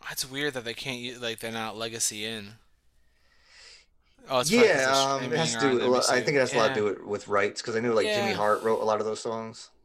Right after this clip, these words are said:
Speaker 2: Um, and I
Speaker 1: Copyrights
Speaker 2: don't
Speaker 1: are a
Speaker 2: think, I don't
Speaker 1: weird
Speaker 2: think
Speaker 1: thing.
Speaker 2: they actually have the rights to those songs, 'cause, but especially back in the day, they weren't, they weren't thinking long term,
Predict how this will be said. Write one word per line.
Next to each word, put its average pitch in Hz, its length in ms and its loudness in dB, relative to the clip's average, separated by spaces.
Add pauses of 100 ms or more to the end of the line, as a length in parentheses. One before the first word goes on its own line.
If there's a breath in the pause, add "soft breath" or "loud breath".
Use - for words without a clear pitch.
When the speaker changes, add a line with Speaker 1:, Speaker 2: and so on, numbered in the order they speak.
Speaker 2:
Um, 92 100 -4
and 92 380 -8
I - 40 -20
Speaker 1:
Copyrights 135 480 -2
Speaker 2:
don't 113 80 -4
Speaker 1:
are 110 40 -4
a 110 40 -6
Speaker 2:
think, 107 100 -4
I 101 60 0
don't 104 80 -2
Speaker 1:
weird 98 80 -6
Speaker 2:
think 110 100 -6
Speaker 1:
thing. 107 100 -2
Speaker 2:
they 101 60 2
actually 101 200 -6
have 90 80 -6
the 90 60 -6
rights 95 320 -4
to 113 80 -6
those 101 220 -10
songs, 110 340 -10
'cause, 92 220 -8
but - 180 -2
especially 151 340 -2
back 127 120 2
in 113 80 -6
the 98 60 -2
day, 117 160 4
they 98 100 0
weren't, 107 260 -4
they 107 100 0
weren't 101 220 -8
thinking 95 280 -8
long 92 200 -8
term, 98 380 -6